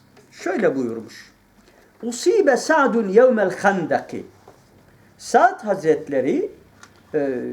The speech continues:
Hendek Harbi'nde yara almış. Ramahu raculun min Kureyşin yukalu lehu, lehu ibnul Arikati.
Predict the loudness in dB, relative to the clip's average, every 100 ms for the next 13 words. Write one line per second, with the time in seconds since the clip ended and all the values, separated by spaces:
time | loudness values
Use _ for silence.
0 | -6 -2 0 2 2 2 0 0 0 -4
1 | 0 2 2 0 -8 _ _ _ 0 2
2 | 4 2 -4 -12 -20 -20 -20 -20 _ _
3 | _ _ _ _ _ _ _ _ _ _
4 | _ _ _ _ 0 2 4 2 2 2
5 | 4 2 0 0 2 2 0 -2 2 2
6 | 2 -4 -6 -6 -2 0 2 2 0 0
7 | 0 -4 -6 _ _ -2 2 2 2 2
8 | 2 0 -2 -2 0 0 -4 -6 -10 -14